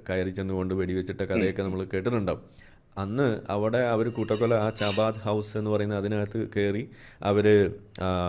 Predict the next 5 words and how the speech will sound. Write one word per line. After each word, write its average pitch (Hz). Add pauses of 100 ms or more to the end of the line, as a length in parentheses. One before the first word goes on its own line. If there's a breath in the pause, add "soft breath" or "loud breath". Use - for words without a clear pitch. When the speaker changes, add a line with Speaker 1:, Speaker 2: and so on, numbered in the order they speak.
(180)
Speaker 1:
അവിടെ 98
വെടിവെച്ചിട്ടത് 110 (540 loud breath)
ഒരു 98
ജൂത 98
കുടുംബത്തെയാണ്. 107